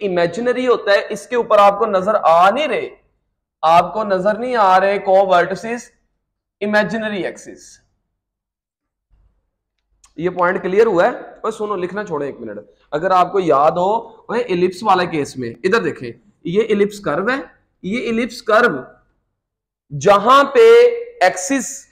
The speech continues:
को cut करती है ना symmetric axes को, उसको हम कहते हैं वर्टिसेस और इसको हम क्या नाम देते थे? कोवर्टिसेस। इस case में कोवर्टिसेस नहीं है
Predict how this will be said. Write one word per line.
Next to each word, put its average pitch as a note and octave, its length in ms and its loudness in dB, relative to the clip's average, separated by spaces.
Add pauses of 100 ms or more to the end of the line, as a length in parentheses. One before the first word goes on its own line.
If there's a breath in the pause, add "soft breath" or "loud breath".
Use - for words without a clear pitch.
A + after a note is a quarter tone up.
(120)
को A3+ 120 4
cut A3 320 2
करती F#3+ 320 -4
है E3+ 60 0
ना G#3+ 140 0
symmetric G3 460 -6
axes D#3+ 380 -6
को, D3 260 -8 (300)
उसको G#3+ 320 -4
हम A#3 220 -6
कहते G3+ 280 -6
हैं G3+ 160 -6
वर्टिसेस C#3 640 -6 (340 soft breath)
और G3+ 220 0 (140)
इसको A#3 320 -6
हम B3+ 240 -2
क्या A3 160 -2
नाम A3 240 -4
देते G3 260 0
थे? F#3+ 200 -4 (400)
कोवर्टिसेस। E3 800 -4 (600)
इस B3+ 220 -10
case G3+ 400 -4
में A#3 160 -2
कोवर्टिसेस G#3+ 760 -4
नहीं A3+ 300 -6
है G3+ 120 -8